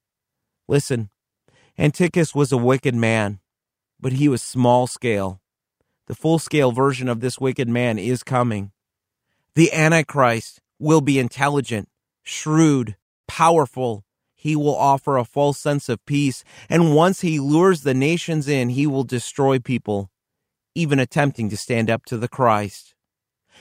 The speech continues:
Satan will be his mentor. Satan will be the source of his power, and most terrifying of all, the Antichrist will prosper.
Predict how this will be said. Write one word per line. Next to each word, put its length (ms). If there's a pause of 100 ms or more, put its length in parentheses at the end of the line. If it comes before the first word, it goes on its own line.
Satan 440
will 140
be 180
his 240
mentor. 540 (260)
Satan 420
will 120
be 160
the 100
source 480
of 120
his 180
power, 500 (400)
and 140
most 240
terrifying 600
of 140
all, 420 (680)
the 160
Antichrist 640
will 160
prosper. 680